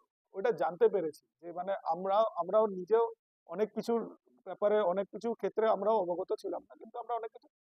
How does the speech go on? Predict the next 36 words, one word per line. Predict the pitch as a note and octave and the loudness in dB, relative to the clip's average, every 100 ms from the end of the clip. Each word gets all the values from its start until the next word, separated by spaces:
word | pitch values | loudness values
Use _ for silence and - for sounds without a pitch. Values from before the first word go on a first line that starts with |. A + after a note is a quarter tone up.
| _ C#3+ | _ -8
জানতে | F3+ A3+ | 2 4
পেরেছি। | G3 D#3 - _ _ _ _ _ E3 | 4 2 -4 _ _ _ _ _ -8
যেমন | G3 G#3 | -6 -2
কি, | A#3 | 0
হ্যাঁ, | G#3 A3 | 2 2
মানে, | E3+ F#3 F#3+ _ _ _ _ _ _ E3+ | 0 -4 -6 _ _ _ _ _ _ -8
as | F3+ | -4
you | G#3+ | 2
said, | A#3 D#3+ | 2 0
city, | - E3 - A3 A3+ D4 - _ - F3+ | -6 -10 -6 -4 -4 -8 -14 _ -14 -10
city | E3+ A3+ | -4 -2
is | G3 | 0
getting | G#3 A#3 A3 - _ | 0 0 -4 -6 _
choked। | - G3+ D#3+ - _ _ _ _ _ _ _ _ - | -4 -2 -4 -10 _ _ _ _ _ _ _ _ -2
তো | G#3+ - | -2 -2
city | - E3 A3 | -6 -4 -2
is | G#3+ | 4
getting | A3 A#3 A3+ | 2 2 -2
choked | - A3 D3 _ - | 4 4 2 _ -20
and | F3 - _ _ _ _ _ | -20 -20 _ _ _ _ _
getting | E3 A3 G#3 | -8 -6 -4
choked | - G#3+ F#3+ E3+ F3+ D#3+ | 4 4 4 -2 -2 0
very | B3+ A3 | -2 0
badly। | F#3+ E3+ _ _ | 0 -2 _ _
যার, | F3 F#3 G3 G3 - | 0 0 0 -4 -4
যে | F#3+ | -2
চালাচ্ছে | G3 F#3+ G3+ A3+ | 0 0 0 -2
সব | G3+ A3 - | -2 -4 -6
একই | F3+ A3 | -10 -6
রুটে, | G#3 G#3+ A#3 - _ _ - | -2 2 2 0 _ _ -14
একই | - A#3 | -4 0
রুটে | A#3 A#3+ | 4 4
সব | A3+ G#3+ | 4 2
গাড়ি, | A3 A3+ B3 | 2 2 2
আর | - - | 0 0
অ-, | F3+ | -2